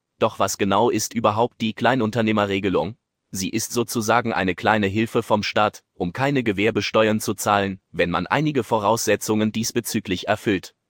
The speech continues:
Unter anderem muss man im ersten Geschäftsjahr einen Umsatz von unter zweiundzwanzigtausend Euro,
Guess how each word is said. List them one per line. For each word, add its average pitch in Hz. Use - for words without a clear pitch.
Unter 107
anderem 117
muss 104
man 101
im 90
ersten 139
Geschäftsjahr 117
einen 92
Umsatz 135
von 113
unter 101
zweiundzwanzigtausend 107
Euro, 98